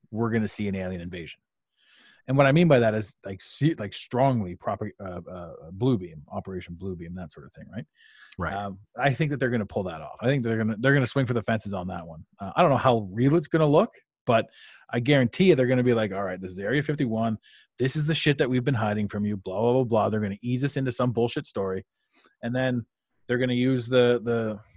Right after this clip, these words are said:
Speaker 1: the chemtrails and the, and the mercury and the crap that they've put in the sky to, uh, to reflect a thing, an alien ship. They're gonna be able to, to project one out there. And then they're gonna have the D E Ws shoot lasers at us. <laughs> And then we're gonna be under attack by aliens.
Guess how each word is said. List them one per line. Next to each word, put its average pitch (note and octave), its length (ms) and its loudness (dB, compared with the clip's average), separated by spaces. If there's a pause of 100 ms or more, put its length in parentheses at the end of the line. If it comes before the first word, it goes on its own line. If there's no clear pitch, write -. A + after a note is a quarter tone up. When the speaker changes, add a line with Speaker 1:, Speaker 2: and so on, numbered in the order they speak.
Speaker 1:
the A2 80 -12
chemtrails A#2 580 -2
and B2 100 -2
the, A2 160 0
and G#2+ 100 -4
the A2+ 40 -2
mercury A#2+ 460 0
and A2+ 80 0
the G#2 60 -6
crap A2 240 -4
that - 60 -20
they've - 140 -6
put - 180 -6
in A#2 40 -6
the A2+ 60 -4
sky G2+ 440 -6 (280)
to, B2 300 0
uh, B2 140 -2
to C3 140 -8
reflect - 480 -4 (400)
a D3 80 -2
thing, D3+ 300 0 (420)
an D3+ 100 -2
alien F#3 340 2
ship. G#2 220 -8
They're A#2 80 -6
gonna C#3+ 160 -4
be C#3+ 100 -2
able D#3+ 140 2
to, D3 160 2 (180)
to D3+ 280 2
project D3 460 -2
one G#2 140 -4
out G2+ 180 -6
there. F2 220 -14 (440)
And A2 60 -8
then A#2 60 -2
they're C#3 120 2
gonna C#3+ 120 4
have C3+ 160 4
the B2 80 2
D G#2+ 140 0
E D#3+ 160 0
Ws C3+ 640 2 (220)
shoot - 220 -6
lasers A#2+ 340 2
at G#2 180 0
us. B2 220 -4 (120)
<laughs> A#3+ 120 0 (800)
And D#3+ 120 0
then D3+ 100 -6
we're C#3+ 120 -4
gonna D3 200 -4
be D#3 140 2
under D#3+ 180 4
attack D3+ 320 2
by C#3+ 140 2
aliens. C3+ 380 2